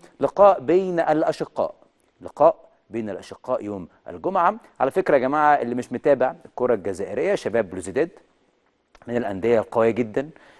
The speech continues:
شباب بلوزداد هو، آه، آه، واخد، آه، الدوري، وهو بطل الدوري حتى الآن، هو، آه، المركز الأول، ما خسرش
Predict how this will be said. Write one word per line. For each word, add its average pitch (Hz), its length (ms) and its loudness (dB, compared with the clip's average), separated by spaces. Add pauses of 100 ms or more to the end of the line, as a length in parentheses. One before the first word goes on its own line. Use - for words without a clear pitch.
(120)
شباب 101 260 -4
بلوزداد 98 540 -2 (300)
هو، 117 300 4
آه، 113 120 4 (220)
آه، 90 840 -4
واخد، 110 320 0 (340)
آه، 78 240 -8
الدوري، 175 680 0
وهو 160 720 6
بطل 131 420 2
الدوري 120 300 0
حتى 135 240 -4
الآن، 127 200 -2
هو، 113 260 0 (280)
آه، 98 120 -6
المركز 107 420 -2
الأول، 165 380 2 (160)
ما 127 80 -2
خسرش - 840 -8